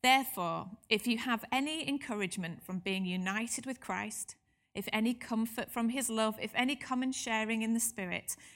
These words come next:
if any tenderness and compassion, then make my joy complete by being like-minded, having the same love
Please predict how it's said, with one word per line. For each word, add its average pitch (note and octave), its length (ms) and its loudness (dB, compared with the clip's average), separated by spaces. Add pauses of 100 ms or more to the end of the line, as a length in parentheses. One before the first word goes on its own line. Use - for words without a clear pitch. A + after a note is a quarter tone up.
(140)
if G#3 100 -2
any A#3 240 4
tenderness A#3 760 0
and G3+ 180 -4
compassion, G#3+ 720 -2 (540)
then G#3+ 240 4
make B3 340 0
my A#3+ 220 2
joy G#3 320 0
complete G3+ 640 -6
by F3+ 140 0
being F#3 380 -2
like-minded, F3+ 840 -2 (420)
having G#3+ 240 4
the A3 80 4
same A3 460 2
love F3 340 -6